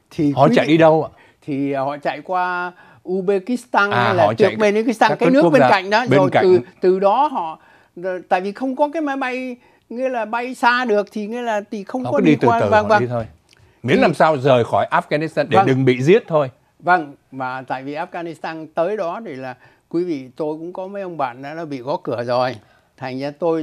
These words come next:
Speaker 1: rất là lo về cái
Speaker 2: Ừ.
Speaker 1: chuyện này. Mà mình là người tị nạn, mà tôi trong ngày, nghĩa là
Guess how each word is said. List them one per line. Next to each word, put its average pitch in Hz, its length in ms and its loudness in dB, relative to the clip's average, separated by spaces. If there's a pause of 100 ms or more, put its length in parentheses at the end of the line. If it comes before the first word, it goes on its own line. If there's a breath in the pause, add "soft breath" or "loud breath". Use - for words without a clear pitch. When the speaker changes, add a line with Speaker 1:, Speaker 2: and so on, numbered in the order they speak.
Speaker 1:
rất 220 240 -8
là 131 260 -10
lo 160 420 2 (220)
về 127 200 -8
cái 120 160 -8
Speaker 2:
Ừ. - 40 -14
Speaker 1:
chuyện 143 180 -6
này. 135 220 -6 (460 soft breath)
Mà 135 160 -8
mình 151 340 -2
là 143 100 -4
người 139 220 -4
tị 147 160 -8
nạn, 139 320 -6
mà 131 160 -8
tôi 175 480 0
trong 170 260 -4
ngày, 139 220 -6 (120)
nghĩa 151 160 -10
là 147 160 -10